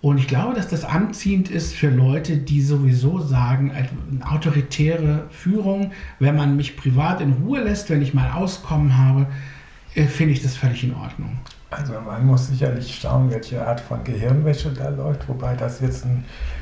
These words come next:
Speaker 2: billiges Wort ist, weil man könnte natürlich auch sagen, wir werden hier auch Gehirn gewaschen. <laughs> Also ich sage mal so, äh, ich glaube schon,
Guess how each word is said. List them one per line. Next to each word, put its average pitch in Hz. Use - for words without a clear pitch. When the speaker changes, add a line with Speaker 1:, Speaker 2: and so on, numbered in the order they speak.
Speaker 2:
billiges 131
Wort -
ist, -
weil 107
man 117
könnte 127
natürlich 117
auch 117
sagen, 117
wir 113
werden 117
hier 113
auch 139
Gehirn 123
gewaschen. 123
<laughs> 180
Also 131
ich 135
sage 139
mal 143
so, 131
äh, 123
ich -
glaube 143
schon, 170